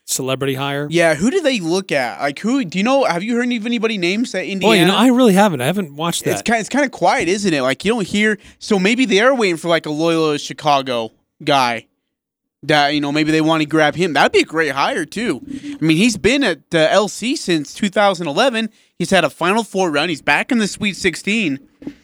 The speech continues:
Speaker 2: That's, that's not a bad option. He, he's in Chicago.
Speaker 1: It's true.
Speaker 2: That's a really good hire if you can snag him.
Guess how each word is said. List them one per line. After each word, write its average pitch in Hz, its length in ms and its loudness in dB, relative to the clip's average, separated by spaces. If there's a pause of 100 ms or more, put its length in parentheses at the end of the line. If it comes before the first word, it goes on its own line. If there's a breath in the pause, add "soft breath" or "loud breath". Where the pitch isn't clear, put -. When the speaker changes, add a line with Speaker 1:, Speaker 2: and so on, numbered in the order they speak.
(180 loud breath)
Speaker 2:
That's, 196 360 -2 (280)
that's 190 240 -2
not 220 160 0
a 202 40 -2
bad 185 260 2
option. 175 320 -2
He, 135 120 -4
he's 151 300 -4
in 185 100 -8
Chicago. 165 540 -2 (500)
Speaker 1:
It's - 100 -6
true. 139 280 -4
Speaker 2:
That's 180 320 2
a 139 100 -2
really 156 540 -2
good 160 320 -2
hire 156 320 0
if 131 140 -8
you 160 80 -8
can 147 120 -4
snag 143 400 -2
him. 120 280 -8